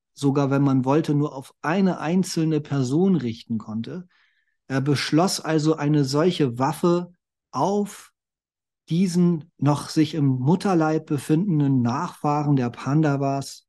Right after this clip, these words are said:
zu schleudern. Ja? Und ich hab mal drüber nachgedacht und mir ist schon bewusst, dass das Thema ein sensibles Thema ist. Gerade heutzutage,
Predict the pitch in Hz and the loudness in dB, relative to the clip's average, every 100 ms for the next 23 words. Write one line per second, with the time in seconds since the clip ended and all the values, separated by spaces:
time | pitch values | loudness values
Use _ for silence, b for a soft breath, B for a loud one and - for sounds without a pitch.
0 | _ - 147 - 165 165 175 110 82 101 | _ 0 0 2 2 2 2 0 -4 -16
1 | _ _ _ _ _ _ _ _ _ - | _ _ _ _ _ _ _ _ _ -20
2 | 165 b b b b b b 127 131 127 | -20 b b b b b b -6 -4 0
3 | 156 151 - - 151 139 139 139 139 117 | 0 -2 -20 -8 0 2 4 4 4 2
4 | 107 139 - 185 196 202 - - _ _ | 2 -2 0 2 2 -4 -8 -20 _ _
5 | _ _ _ _ _ _ _ _ _ _ | _ _ _ _ _ _ _ _ _ _
6 | _ _ _ - 104 110 - - _ _ | _ _ _ -16 -10 -10 -12 -20 _ _
7 | _ _ _ 143 117 123 - - - 139 | _ _ _ -6 -4 -2 -2 -4 -4 0
8 | 131 113 123 156 - - 113 - - _ | 2 4 2 2 0 -4 -6 -8 -18 _
9 | - 113 - - 139 139 127 127 123 113 | -12 -8 -8 -4 0 2 2 0 -4 -2
10 | 113 113 117 _ _ - 131 127 123 160 | 0 0 -4 _ _ -6 0 2 2 0
11 | 170 160 - - 151 151 147 151 151 - | 2 -2 -2 0 2 2 0 -2 -6 -12
12 | - - - 117 120 117 110 135 147 156 | -18 -20 -10 -6 -4 -2 0 2 2 0
13 | 147 143 143 143 151 147 | 2 0 0 2 2 0